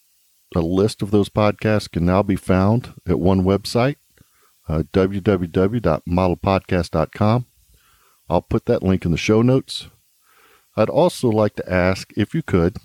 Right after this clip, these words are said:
take the time to give us a rating on whatever podcast app it is that you use, uh, preferably a five-star rating because everyone likes five stars. Anyway, uh,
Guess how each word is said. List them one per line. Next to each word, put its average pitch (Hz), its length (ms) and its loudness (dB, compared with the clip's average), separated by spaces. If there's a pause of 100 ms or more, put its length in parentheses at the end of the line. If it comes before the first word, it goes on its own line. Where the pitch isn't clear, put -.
(680)
take 104 200 0
the 131 80 -4
time 95 460 2
to 104 100 -4
give 92 240 0
us 98 140 -4
a 101 40 0
rating 87 320 2
on 82 140 2
whatever 90 320 0
podcast 101 640 -2
app 82 180 -2 (540)
it 92 160 -2
is 90 160 -2
that - 220 -10
you 101 80 -4
use, 80 400 -8 (680)
uh, 87 100 -2
preferably 87 540 0
a - 40 -2
five-star 95 500 0
rating 76 260 -2
because 80 300 -4
everyone 82 460 0 (280)
likes 82 260 -2
five 78 240 0
stars. 78 460 -2 (840)
Anyway, 90 420 2
uh, 82 200 2